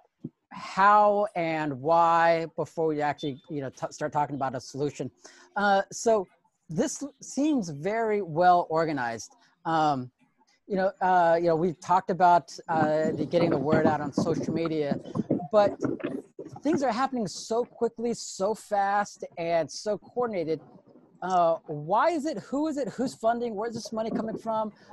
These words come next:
Uh, I know social media is very inexpensive, uh, but when you're seeing this coordination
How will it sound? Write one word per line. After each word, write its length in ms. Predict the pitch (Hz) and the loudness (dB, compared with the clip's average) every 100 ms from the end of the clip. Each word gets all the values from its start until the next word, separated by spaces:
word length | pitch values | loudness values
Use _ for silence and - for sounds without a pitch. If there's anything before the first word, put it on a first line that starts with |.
| - | -6
Uh, 300 | 185 185 180 165 | 2 8 8 6
I 80 | 180 | 0
know 100 | 202 | 0
social 400 | 226 214 - 196 | 0 -4 -2 -2
media 320 | 208 214 208 | 0 4 4
is 160 | 170 | 2
very 420 | 135 151 160 185 190 180 _ | -2 -2 0 0 -2 -8 _
inexpensive, 720 | 175 170 - 180 165 - 196 190 _ _ _ _ - | -6 -6 -6 -8 -8 -6 -8 -8 _ _ _ _ -6
uh, 200 | 170 156 | -2 -2
but 200 | 185 180 | -2 -2
when 180 | 185 185 | -2 -2
you're 200 | 208 269 | -2 -4
seeing 480 | - 247 240 233 - 135 | -2 0 0 -2 -8 -6
this 220 | 170 254 | -2 -2
coordination 880 | - - 269 226 226 254 - 165 147 | -4 -6 -4 -2 -2 -4 -4 -6 -8